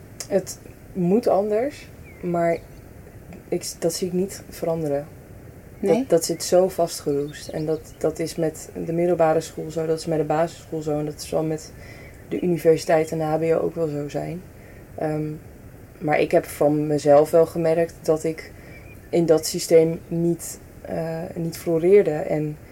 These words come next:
Speaker 2: Mhm.
Speaker 1: ja, ik ben wel reëel. Dat, dat gaat niet zo makkelijk veranderen, want er zijn negenennegentig kinderen die wel passen in, eh, ja, dat riedeltje van de, van, ja, de schoolcarrière.
Speaker 2: Mhm.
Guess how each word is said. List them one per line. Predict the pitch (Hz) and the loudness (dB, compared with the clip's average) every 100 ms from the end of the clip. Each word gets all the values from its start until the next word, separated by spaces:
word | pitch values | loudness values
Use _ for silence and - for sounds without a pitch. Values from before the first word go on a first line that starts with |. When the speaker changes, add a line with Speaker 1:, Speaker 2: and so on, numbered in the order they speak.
| - | -8
Speaker 2:
Mhm. | 202 175 175 190 - | -6 -6 -8 -14 -16
Speaker 1:
ja, | - 160 156 | -6 -4 -4
ik | 165 | -2
ben | 165 165 | 0 6
wel | 170 | 6
reëel. | 165 156 175 165 151 175 | 8 6 4 2 2 4
Dat, | 165 156 | 2 2
dat | - 160 | 0 0
gaat | - 165 165 | 2 2 2
niet | 170 180 - - - | 0 -4 -6 -18 -14
zo | 160 165 | 2 4
makkelijk | 160 156 160 | 4 -2 -8
veranderen, | - 160 190 175 156 | -2 0 2 0 0
want | 151 160 | -2 -2
er | |
zijn | 151 151 156 156 - - - - - | 0 2 2 -2 -10 -20 -20 -20 -12
negenennegentig | - 165 170 180 170 160 - - | 4 6 6 4 4 4 2 -12
kinderen | - 175 165 160 165 165 | 0 2 6 4 4 0
die | 170 165 160 160 | -4 -2 -4 4
wel | 160 165 180 - - - - - - - | 6 6 4 -2 -16 -20 -20 -20 -14 2
passen | 160 - 156 156 - - - - | 2 4 2 2 -2 -12 -20 -6
in, | 170 160 151 - | -2 -2 -4 -8
eh, | - 147 147 147 190 - 156 - 196 - 170 170 | -8 -6 -6 -8 -12 -14 -14 -12 -14 -12 -14 -6
ja, | 160 | -4
dat | 147 160 | -4 -4
riedeltje | 175 170 156 - 151 | -2 0 -2 -4 -4
van | - 160 | -6 -8
de, | 156 156 165 - | -6 -4 -6 -6
van, | - 160 156 175 - | -8 -10 -8 -12 -10
ja, | 165 143 | -8 -8
de | - | -10
schoolcarrière. | - 165 160 160 156 147 147 156 - - | -6 -4 -2 -2 0 0 0 -4 -10 -6
Speaker 2:
Mhm. | 208 185 175 214 | 0 0 0 -2